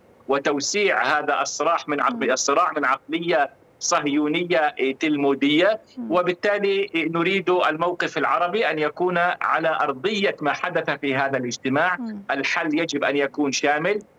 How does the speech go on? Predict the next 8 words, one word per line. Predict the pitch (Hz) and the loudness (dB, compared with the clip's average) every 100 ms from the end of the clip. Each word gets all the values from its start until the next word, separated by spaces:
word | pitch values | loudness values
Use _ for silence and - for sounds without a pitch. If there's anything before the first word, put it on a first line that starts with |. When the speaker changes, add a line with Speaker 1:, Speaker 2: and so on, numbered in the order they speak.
| - | -6
Speaker 1:
أن | 143 | -2
نبتعد | 147 135 180 180 147 | -2 0 -2 -2 0
عن | 127 143 | -2 -2
الحلول | 127 139 147 151 | -4 -2 0 0
المجتزأة، | 135 127 - 156 139 143 | 0 -2 0 -2 0 0
وأن | 175 131 143 | 0 0 -2
نكون | 143 - 175 147 | -4 -2 0 2
واعين | 143 135 170 190 135 - | 2 2 0 0 -2 -6